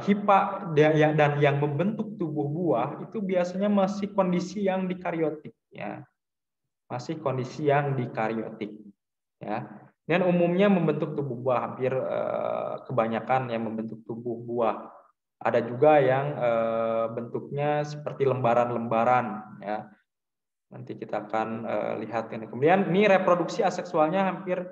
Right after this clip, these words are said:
sama juga dengan conidi-, conidia ya. Ini conidium, istilahnya conidia juga.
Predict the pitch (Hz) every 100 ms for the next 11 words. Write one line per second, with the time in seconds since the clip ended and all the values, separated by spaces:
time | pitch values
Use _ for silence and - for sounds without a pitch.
0 | - _ _ 151 151 175 190 151 156 151
1 | 147 143 147 185 - 139 135 135 156 117
2 | 113 127 123 120 120 147 147 147 123 131
3 | 131 117 113 107 -